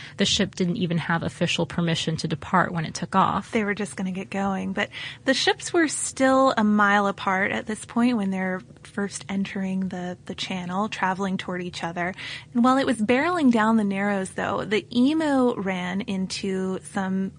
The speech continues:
Speaker 2: unexpected traffic changes. There was an American freighter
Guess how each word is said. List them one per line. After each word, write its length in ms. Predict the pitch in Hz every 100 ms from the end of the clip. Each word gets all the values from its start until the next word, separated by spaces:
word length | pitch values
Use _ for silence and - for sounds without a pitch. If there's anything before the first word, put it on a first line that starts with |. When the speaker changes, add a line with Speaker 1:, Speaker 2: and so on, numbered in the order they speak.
| -
Speaker 2:
unexpected 1040 | 233 247 240 - 202 185 - 185 185 - -
traffic 400 | 302 349 - -
changes. 560 | - - 214 - 226
There 120 | -
was 220 | 208 208 202
an 100 | 214
American 560 | 208 208 214 247 294
freighter 460 | 262 185 175 165 190